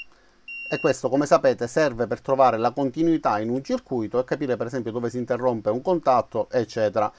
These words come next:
Ma guardiamo anche gli altri, su questo abbiamo già visto queste funzioni. Passiamo a quest'altro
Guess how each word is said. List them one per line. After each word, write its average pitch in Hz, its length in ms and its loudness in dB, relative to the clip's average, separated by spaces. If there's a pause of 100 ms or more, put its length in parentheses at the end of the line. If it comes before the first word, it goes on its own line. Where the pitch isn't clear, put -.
(220)
Ma 139 200 4
guardiamo 151 460 8
anche 117 280 2
gli 104 80 0
altri, 101 380 0 (180)
su 135 140 -10
questo 135 260 2
abbiamo 117 260 -2
già 113 120 -4
visto 110 240 -4
queste 147 280 -2
funzioni. 127 580 2
Passiamo 170 440 4
a 170 60 8
quest'altro 185 720 6